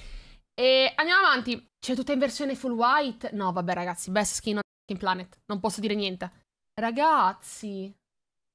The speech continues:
main skin. Ah, e fa pure due.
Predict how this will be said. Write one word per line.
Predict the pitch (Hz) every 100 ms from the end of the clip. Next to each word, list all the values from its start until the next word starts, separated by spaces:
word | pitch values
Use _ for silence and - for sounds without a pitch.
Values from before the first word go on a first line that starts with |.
| _ -
main | 247 277
skin. | 240 - 339 302 208 190
Ah, | 185 185 190 - _ _ _ _ _ _ _ _ _ _ - 294
e | 269
fa | 269
pure | 330 330
due. | 330 302 208 190 185 - -